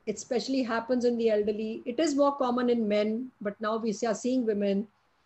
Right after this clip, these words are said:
It's called acting out your dream. That means that I found as a robber coming into my house or to my room, and you hold the bed partner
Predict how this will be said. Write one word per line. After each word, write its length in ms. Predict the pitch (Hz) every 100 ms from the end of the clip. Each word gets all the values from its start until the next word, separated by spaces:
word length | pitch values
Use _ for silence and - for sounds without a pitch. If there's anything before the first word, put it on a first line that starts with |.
| _ -
It's 100 | 196
called 320 | - 262 277 -
acting 420 | 240 247 - 285
out 200 | 262 240
your 120 | 233 196
dream. 360 | 180 180 175
That 180 | 208 214
means 300 | 240 254 247 - _ _ _ _ _ _ _
that 140 | 214 208
I 140 | 226
found 380 | - 247 240 254
as 80 | 233
a 60 | 226
robber 420 | 226 226 262 262 - -
coming 260 | 226 240
into 180 | 240 226
my 180 | 233 220
house 420 | 233 233 233 240
or 60 | 233
to 80 | 226
my 180 | 226 202
room, 460 | 220 240 247 247 -
and 160 | 208
you 200 | 226 226 -
hold 340 | 226 254 240
the 80 | 233
bed 240 | 220 214
partner 560 | 233 226 214 240 240